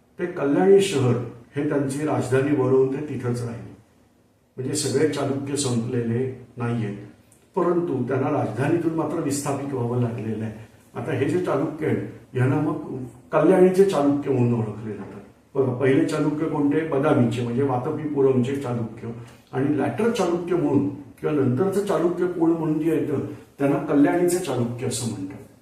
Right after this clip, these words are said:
यानंतर राष्ट्रकूटांनी मोठं काम केलेलं आहे ते म्हणजे, अ, दिल्लीच्या जवळ कुठेतरी उत्तर प्रदेशामध्ये कनौज नावाचं शहर आहे.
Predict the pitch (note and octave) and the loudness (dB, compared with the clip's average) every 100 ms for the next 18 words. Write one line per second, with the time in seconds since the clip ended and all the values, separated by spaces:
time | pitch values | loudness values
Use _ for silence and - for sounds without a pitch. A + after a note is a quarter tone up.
0 | _ _ _ - D3+ F#3+ F3+ F3+ C#3 A#2 | _ _ _ -6 0 2 2 0 -2 -2
1 | - - - _ C3+ C3+ - E3+ D3+ C#3+ | -8 -14 -20 _ -4 -4 -2 -6 -6 -6
2 | D#3 D#3 D#3 D3 D3+ - E3 D3 C#3+ C#3+ | -2 -2 -2 -4 -4 -4 -6 -2 0 0
3 | C#3+ B2 B2+ B2 A2 - - - _ - | 0 2 2 0 -2 -6 -12 -20 _ -4
4 | C#3+ C#3+ C#3+ C#3+ C#3+ D3+ - _ _ _ | 2 4 4 2 -2 -6 -10 _ _ _
5 | _ _ _ _ _ - B2 B2 A#2+ A#2+ | _ _ _ _ _ -10 -4 -2 -2 -6
6 | - - _ _ B2+ B2 C3 D3 E3+ E3 | -12 -20 _ _ -10 -6 -4 -2 -2 -2
7 | - C#3 D#3 D3+ C3 - B2+ B2+ A#2+ - | 2 4 4 4 0 -2 -2 -2 -4 -2
8 | C3 A#2 A2 A2 - A2 G#2+ C3+ - C#3+ | 0 0 -4 -6 -6 -8 -6 -8 -8 -4
9 | C3+ D3 E3+ A#2 A#2+ A2+ A2 - - - | -2 0 0 -2 -4 -6 -8 -8 -8 -8
10 | A2 G2 - | -10 -14 -18